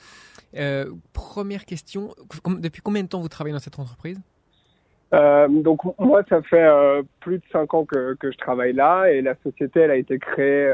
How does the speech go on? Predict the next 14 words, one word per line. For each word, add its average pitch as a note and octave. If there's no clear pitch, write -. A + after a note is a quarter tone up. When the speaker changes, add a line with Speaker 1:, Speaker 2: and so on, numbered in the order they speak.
Speaker 2:
euh, A#2
en A#2+
deux B2+
mille C3
douze A#2
environ. A2+
Donc, A2+
euh, A2
je -
suis -
arrivé, A#2
euh, A2
assez B2+
tôt. A2+